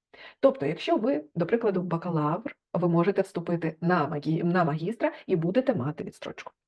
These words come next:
Якщо ви магістр, ви маєте право вступити в аспірантуру і теж будете мати відстрочку. У багатьох з вас виникне питання щодо такого рівня освіти, як спеціаліст. Адже спеціалістів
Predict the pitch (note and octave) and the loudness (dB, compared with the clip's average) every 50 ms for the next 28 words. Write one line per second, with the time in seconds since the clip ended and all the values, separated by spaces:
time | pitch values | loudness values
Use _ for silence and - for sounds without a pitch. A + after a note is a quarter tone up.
0 | _ - - - - - - G#3 A#3 - - D4+ D#4+ D4+ A#3 A#3 C#4 C4+ C#4+ C#4 | _ -14 -12 -12 -4 2 6 6 6 6 8 8 10 10 10 10 10 8 8 4
1 | B3+ - G3 F#3+ G3+ - - A3+ - - E3+ G3 F#3 F3+ F3+ D#3+ E3 E3 E3+ E3 | 4 4 2 0 0 -2 -6 -8 -4 -2 0 0 2 2 2 2 2 0 0 0
2 | - F3+ F3 F#3 G#3+ A#3 B3+ - - - - G3+ F#3+ - F#3 F#3+ A3 A#3 A#3 B3+ | 2 4 4 6 4 4 0 -2 -4 -4 -4 -4 -2 0 0 2 2 0 0 0
3 | A#3 A3 G#3+ - - B3+ C4+ - - E4 E4+ E4+ E4 - E4 E4 D#4+ D#4 D4 - | 0 0 -2 -2 -6 -6 -6 -4 -2 -2 -2 -2 -2 0 0 0 2 0 0 -2
4 | A#3+ G#3 E3+ - - - F3+ F#3+ A3 C4 - - - G3+ F#3 B3 D#4 D#4+ E4 E4+ | -4 -6 -8 -4 0 2 2 2 2 -2 -6 -10 -6 -2 0 0 2 2 0 -2
5 | - E4+ E4+ _ _ - D#3+ D3 D3 D3+ F3 - - E3+ - - _ - - D3+ | -4 -8 -10 _ _ -8 -6 -4 -4 -4 -6 -8 -10 -12 -12 -14 _ -16 -16 -14
6 | - - - _ _ _ _ _ _ - - - - - - - - - G#3 F3+ | -16 -18 -20 _ _ _ _ _ _ -20 -20 -20 -20 -20 -20 -12 -6 -4 0 0
7 | G3 F3+ F3+ F3 - - A3+ C4+ D4+ B3 G3 F3+ F3 F3+ F3+ E3 E3 - - F#3 | 2 2 0 0 0 2 4 4 4 4 2 0 -2 -2 0 -2 -2 -4 -4 -2
8 | E3+ E3+ E3 - E3+ D#3+ E3+ E3+ E3+ - C4+ D4 C#4+ A3+ E3 E3+ - - F#3+ F3 | -2 -2 -2 -4 -4 -4 -4 -2 2 4 4 4 4 4 2 0 0 -2 -2 -2
9 | F3+ F3 F3+ E3+ - E3+ D3+ E3 D#3+ E3+ E3 D#3+ D3+ D3+ D3 E3 E3+ - E3 - | -2 -2 -4 -4 -4 -4 -2 -2 0 2 2 2 0 0 -4 -8 -8 -10 -14 -10
10 | - - C4+ D4 C#4+ G#3+ C#3 D#3+ F#3 A3 A#3+ - - _ - - E3 - - E3+ | -4 0 0 0 0 0 -2 -2 -4 -4 -6 -12 -16 _ -14 -14 -12 -14 -14 -14
11 | - - - - _ - - _ - - _ _ _ _ _ _ _ - - E3 | -14 -14 -16 -18 _ -20 -20 _ -20 -20 _ _ _ _ _ _ _ 0 0 0
12 | - - D3 - - - D3+ - - D3+ C#3+ E3 F3 A3 C4 - - C#4 | 0 -2 -8 -8 -8 -10 -10 -8 -8 -8 -6 -4 -4 -4 -2 -2 -2 -4